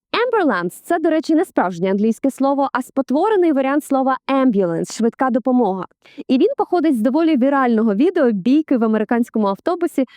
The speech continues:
в результаті якої хлопець з розбитим носом каже: "Call the amber lamps", бо не може вимовити слово ambulance.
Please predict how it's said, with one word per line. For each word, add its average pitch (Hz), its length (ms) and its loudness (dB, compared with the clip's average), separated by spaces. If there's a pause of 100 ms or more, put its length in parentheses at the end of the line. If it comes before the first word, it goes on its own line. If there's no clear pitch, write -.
(120)
в 226 60 -2
результаті 247 480 0
якої 269 360 0
хлопець 277 440 0
з 214 100 0
розбитим 247 560 0
носом 240 340 2
каже: 240 280 0 (280)
"Call 262 260 2
the 233 280 2
amber 233 200 2
lamps", 180 420 -4 (180)
бо 226 140 2
не 220 120 2
може 226 280 0
вимовити 208 460 0
слово 190 320 -2 (100)
ambulance. 185 680 -6